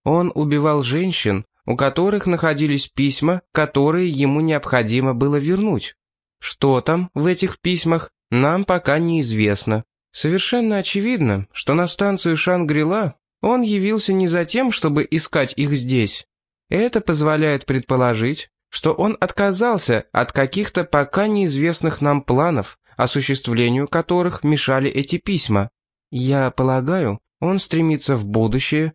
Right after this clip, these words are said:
в поисках какой-то более крупной добычи. Его влечет к себе власть. Он выходец из ист-эндских низов,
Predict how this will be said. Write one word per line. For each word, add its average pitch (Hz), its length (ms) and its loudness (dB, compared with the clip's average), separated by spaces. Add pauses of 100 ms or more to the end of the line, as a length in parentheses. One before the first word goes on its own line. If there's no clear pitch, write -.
(140)
в - 120 -20
поисках 147 640 0
какой-то 123 460 0
более 127 420 0
крупной 165 500 0
добычи. 113 600 0 (540)
Его 143 640 0
влечет 135 560 0
к - 60 -6
себе 147 320 0
власть. 143 600 -2 (360)
Он 165 360 -2 (240)
выходец 190 600 0
из 165 240 -2
ист-эндских 180 840 -2
низов, 170 600 -2